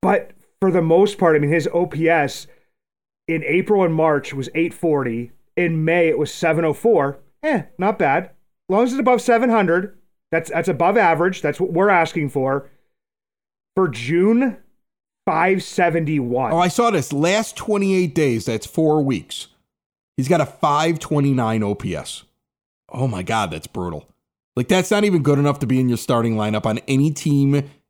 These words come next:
Speaker 2: in the majors. That's awful. So yeah, he's in a slump. Now, I've seen good players go into slumps,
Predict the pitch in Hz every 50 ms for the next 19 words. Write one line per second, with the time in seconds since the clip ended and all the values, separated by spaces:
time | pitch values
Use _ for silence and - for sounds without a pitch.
0 | _ - - 135 127 120 113 113 110 104 107 110 - - 80 71 69 - - -
1 | _ _ _ _ _ _ _ _ _ _ - - 185 - - _ _ - - 202
2 | 214 220 220 214 - - - 120 107 - - _ _ _ _ _ _ _ _ _
3 | _ _ - - 156 156 156 139 131 175 240 269 247 247 185 - - - - 123
4 | - 65 - - - _ _ _ _ - - 302 302 240 220 247 294 311 - -
5 | 302 262 226 151 135 175 180 151 131 - 156 147 143 143 135 120 - 147 127 123
6 | 113 104 - - - 110 104 107 117 123 - - -